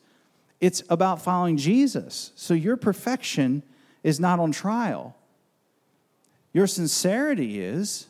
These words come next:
You must be sincere when you come to follow Christ. You must be humble. But your perfection, it's his perfection that's the reason why we even are pursuing this covenant together and taking these ordinances.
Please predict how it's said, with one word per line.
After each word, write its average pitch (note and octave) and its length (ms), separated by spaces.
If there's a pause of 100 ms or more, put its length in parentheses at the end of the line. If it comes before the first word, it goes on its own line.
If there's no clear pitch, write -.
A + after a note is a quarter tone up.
(360)
You F3 160
must F#3+ 240
be F3 80
sincere F3+ 560
when F#3 160
you B2+ 80
come A#2+ 180
to G2+ 60
follow F#2 280
Christ. F#2 480 (360)
You D#3+ 60
must D#3+ 160
be C#3 80
humble. F#3+ 600 (200)
But - 160
your B3+ 60
perfection, A#3+ 640
it's E3+ 180
his D4+ 300
perfection F3+ 720 (420)
that's F3 180
the E3+ 140
reason G3 560
why F#3 220
we F#3+ 160
even G3 580 (320)
are E3+ 120
pursuing F#3+ 840 (360)
this B2+ 160
covenant A2+ 460
together F2 440 (220)
and C#3+ 140
taking G#3 380
these A2+ 200
ordinances. - 680